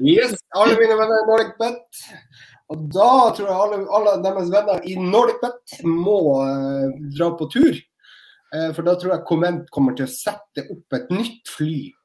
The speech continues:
eh, til, eh, fra Bodø til, eh, til, eh,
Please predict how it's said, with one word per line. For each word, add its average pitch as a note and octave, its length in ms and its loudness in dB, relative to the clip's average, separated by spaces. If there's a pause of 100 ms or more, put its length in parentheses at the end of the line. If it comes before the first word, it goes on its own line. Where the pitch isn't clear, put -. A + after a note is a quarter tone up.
(380)
eh, B2 720 -8 (120)
til, C3 240 -2 (140)
eh, A2+ 260 -10 (140)
fra B2+ 140 -6 (280)
Bodø B2 380 4 (100)
til, G#2 400 -8
eh, G2 220 -10 (640)
til, A2 320 -8
eh, G2 380 -10